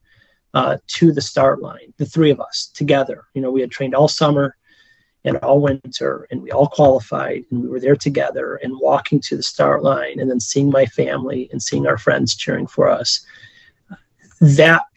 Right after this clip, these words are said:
means more to me now than the times and the finishes. And so there's just so much more than,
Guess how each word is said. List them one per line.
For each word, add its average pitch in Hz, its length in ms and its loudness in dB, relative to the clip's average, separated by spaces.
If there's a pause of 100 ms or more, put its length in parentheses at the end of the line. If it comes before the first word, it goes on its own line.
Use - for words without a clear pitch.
(120)
means 147 380 4
more 139 200 -2
to - 180 -10
me 135 140 -4
now 123 560 -6 (100)
than 131 580 -2
the 127 80 0
times 120 800 -4
and 123 100 2
the 117 60 -2
finishes. - 760 -8
And 131 300 0
so 135 280 6
there's 139 160 4
just - 220 2
so 170 100 6
much 170 260 0
more 147 200 2
than, 139 120 -6